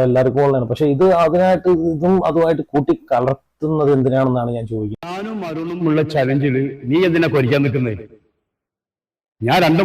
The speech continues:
Speaker 2: മാസം വരാതിരിക്കെ, മൂന്ന് മാസം വരാതിരിക്കെ, നാലു മാസം വരാതിരിക്കെ, നിനക്ക് എന്താണ് പ്രശ്നം? നീ ആരാണ്? നീ എന്തിനാണ്ടോ വീഡിയോ ഇന്ന് കൊരക്കാൻ നിൽക്കുന്നത്? കൊരിച്ച എന്താ പ്ര-, പ്രശ്നം നിനക്ക്? എന്താ കാര്യം? മനുഷ്യന്റെ അവസ്ഥയാണ്,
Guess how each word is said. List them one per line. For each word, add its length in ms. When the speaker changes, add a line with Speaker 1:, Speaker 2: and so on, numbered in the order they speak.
Speaker 2:
മാസം 300
വരാതിരിക്കെ, 540
മൂന്ന് 260
മാസം 320
വരാതിരിക്കെ, 480
നാലു 300
മാസം 240
വരാതിരിക്കെ, 280
നിനക്ക് 400
എന്താണ് 300
പ്രശ്നം? 400
നീ 160
ആരാണ്? 280
നീ 80
എന്തിനാണ്ടോ 460
വീഡിയോ 220
ഇന്ന് 180
കൊരക്കാൻ 340
നിൽക്കുന്നത്? 320
കൊരിച്ച 320
എന്താ 200
പ്ര-, 180
പ്രശ്നം 260
നിനക്ക്? 220
എന്താ 180
കാര്യം? 340
മനുഷ്യന്റെ 420
അവസ്ഥയാണ്, 400